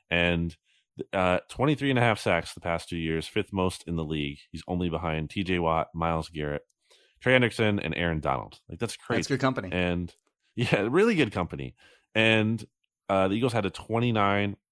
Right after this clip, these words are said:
Speaker 1: or sorry, twenty-two point nine pressure rate last year,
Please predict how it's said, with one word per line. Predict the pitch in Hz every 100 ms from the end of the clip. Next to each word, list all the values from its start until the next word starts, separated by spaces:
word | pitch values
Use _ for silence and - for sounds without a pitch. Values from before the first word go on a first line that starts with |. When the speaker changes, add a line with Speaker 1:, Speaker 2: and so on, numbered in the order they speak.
| _ -
Speaker 1:
or | 76
sorry, | 80 71 -
twenty-two | 110 87 - 151 131
point | - 95
nine | 90 87 87
pressure | - 87 -
rate | 80 80 -
last | 78 78 -
year, | 80 82